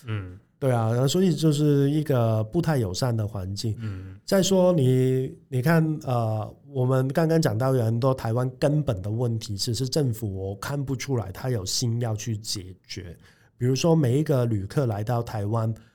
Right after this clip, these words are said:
Speaker 2: 都说，“哎，为什么台湾现在的旅游业变成这样？”因为你交通啊，呃，旅宿业啊，饭店、旅馆啊，一些就是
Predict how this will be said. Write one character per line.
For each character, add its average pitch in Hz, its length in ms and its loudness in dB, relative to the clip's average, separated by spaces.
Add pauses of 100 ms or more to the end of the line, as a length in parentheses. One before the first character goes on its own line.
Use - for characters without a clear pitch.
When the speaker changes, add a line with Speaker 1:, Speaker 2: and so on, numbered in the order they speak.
(140)
Speaker 2:
都 131 100 -4
说 131 300 -2
，“哎， 151 60 2
为 143 160 0
什 127 140 0
么 113 140 0
台 123 220 -6
湾 127 140 -2
现 139 200 -2
在 127 180 -2
的 117 120 -2
旅 101 200 -4
游 92 160 -10
业 120 160 -4
变 113 200 -2
成 101 160 -2
这 107 220 -2
样？” 107 240 -2
因 165 120 2
为 165 200 0 (360)
你 120 200 -2
交 160 260 2
通 156 300 0
啊， 123 540 0
呃， 117 180 -2
旅 110 260 -2
宿 151 320 2
业 139 220 2
啊， 120 280 0
饭 131 260 0
店、 131 220 2
旅 113 160 2
馆 98 280 -4
啊， 117 120 0
一 123 80 0
些 127 180 0
就 127 140 -2
是 139 180 -4